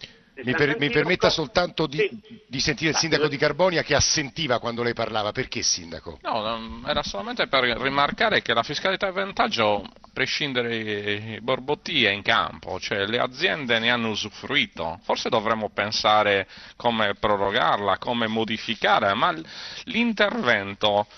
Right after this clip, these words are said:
Speaker 3: viene richiesto da moltissime parti della Sardegna che vorrebbero avere l'intervento che ha il Sulcis Inglesiente. Nessuno di noi è
Speaker 1: Eh,
Speaker 3: convinto
Speaker 1: sindaco,
Speaker 3: che
Speaker 1: scusi se la interrompo, serve però per fare chiarezza con gli ascoltatori e non per provocare nessuno, ma insomma ricordiamo che il sindaco Cassi è del Partito Democratico, il presidente della regione,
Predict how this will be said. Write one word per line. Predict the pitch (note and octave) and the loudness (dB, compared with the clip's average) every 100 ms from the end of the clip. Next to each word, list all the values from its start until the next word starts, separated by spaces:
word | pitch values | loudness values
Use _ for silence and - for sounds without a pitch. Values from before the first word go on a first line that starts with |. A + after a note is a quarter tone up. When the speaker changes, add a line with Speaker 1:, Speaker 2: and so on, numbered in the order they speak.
| - - - _ _ - | -20 -20 -20 _ _ -12
Speaker 3:
viene | D3+ G3+ F#3 D#3+ D3 C3+ | -2 2 4 4 4 2
richiesto | D3 F3+ - A3 - D#3+ | 0 -4 2 0 2 0
da | D3 | 0
moltissime | D3+ E3 D#3+ G#3+ - D#3+ D3+ | 0 -2 -2 -2 0 2 2
parti | E3 D#3 | 2 0
della | C#3+ C#3 C3+ | 0 2 2
Sardegna | - B2+ D#3+ G3+ A#2+ | 2 0 2 4 4
che | A#2 B2 | 4 2
vorrebbero | C3 C#3 C3+ C3 | 2 2 4 2
avere | C3 C3 | 2 0
l'intervento | B2+ B2 A#2+ B2 C3+ A#2+ | 0 2 2 2 0 2
che | A2+ | 4
ha | A2+ | 2
il | |
Sulcis | - A2+ - | 2 -4 -2
Inglesiente. | G#2 G2 F#2+ F2+ F2 F2 E2+ - | -2 -2 -2 -2 -2 -4 -4 -8
Nessuno | E4 F4+ D#4+ - A#3 G3+ | -8 -4 0 2 2 0
di | F3+ | 0
noi | F3+ | 2
è | D#3 | 4
Speaker 1:
Eh, | |
Speaker 3:
convinto | A#2 A#2+ | 4 2
Speaker 1:
sindaco, | A#2+ C#3+ | 4 4
Speaker 3:
che | A#2+ | 2
Speaker 1:
scusi | F#3+ | 0
se | F3 | 2
la | D#3+ | 2
interrompo, | C3+ C3+ A2 | 2 -2 0
serve | - D#3+ D3 C3 | 4 4 4 0
però | B2+ C3+ | 0 -2
per | B2 | -4
fare | - A#2 | -2 -2
chiarezza | A#2 A#2 B2 A2+ | 0 -2 0 -2
con | A2 | -2
gli | G#2+ | -4
ascoltatori | - A2 A2+ B2 B2+ | -4 -2 -2 0 -2
e | F#2+ | -2
non | G#2 | -6
per | G#2 G2 | -6 -8
provocare | G2+ G2+ G2 G2+ | -6 -8 -2 -2
nessuno, | G2 G2 - A2 F#2+ | -2 -4 -4 -4 -4
ma | F#2+ | -2
insomma | A2 B2+ G2 | 0 0 -2
ricordiamo | G#2 B2+ A2+ C#3 A2 | -4 -4 2 2 2
che | F#2 | -4
il | F#2 | -4
sindaco | - D3 C3 G2+ | -4 0 -2 0
Cassi | D3 C#3+ - C3 | 0 0 -2 -4
è | A#2+ | -4
del | A#2 A2+ | -4 -2
Partito | A2+ - A2+ A2+ | -4 -6 -8 -6
Democratico, | G#2+ G2 G2+ - F#2 | -6 -6 -8 -10 -14
il | F#2+ | -16
presidente | - A2 A2+ C#3+ B2+ A#2+ | -10 -8 0 -2 0 -2
della | A#2+ | -2
regione, | A2+ G#2+ C3+ A#2 | -2 -2 -2 -2